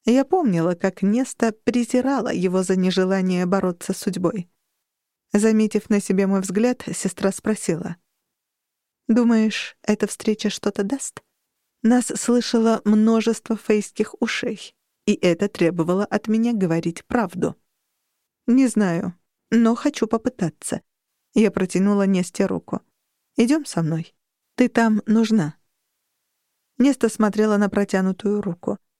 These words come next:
Я было подумала, что она откажется и уйдёт, но Неста протянула мне своё,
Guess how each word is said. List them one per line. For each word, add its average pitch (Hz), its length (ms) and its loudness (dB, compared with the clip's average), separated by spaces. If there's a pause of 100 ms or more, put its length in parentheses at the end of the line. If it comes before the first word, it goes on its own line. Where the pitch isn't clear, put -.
(200)
Я 208 160 2
было 196 200 2
подумала, 196 480 2
что 190 240 -2
она 185 160 0
откажется 196 580 -2
и 190 180 -4
уйдёт, 220 640 -2 (540)
но 254 120 4
Неста 294 340 2
протянула 190 520 0
мне 175 200 0
своё, 202 460 -2